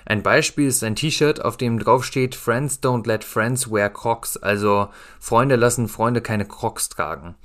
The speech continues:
Und dann passiert es auch. Crocs hat zu lange auf den Zauber und die Beliebtheit der Bestseller vertraut.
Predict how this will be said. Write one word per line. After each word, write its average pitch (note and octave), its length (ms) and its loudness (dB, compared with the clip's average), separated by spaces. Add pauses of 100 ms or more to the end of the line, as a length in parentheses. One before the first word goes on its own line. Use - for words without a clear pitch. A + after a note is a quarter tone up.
(120)
Und A#2 520 2
dann A#2 200 4
passiert A2+ 360 2
es F#2 160 -2
auch. E2+ 360 -8 (120)
Crocs - 400 0
hat A#2 180 0
zu D#3 140 2
lange C#3 240 4
auf B2 140 4
den A#2 180 2
Zauber C#3+ 340 6
und A2+ 140 2
die A2 60 -2
Beliebtheit B2+ 560 -2
der G#2+ 80 0
Bestseller A2+ 520 2
vertraut. F#2 600 -2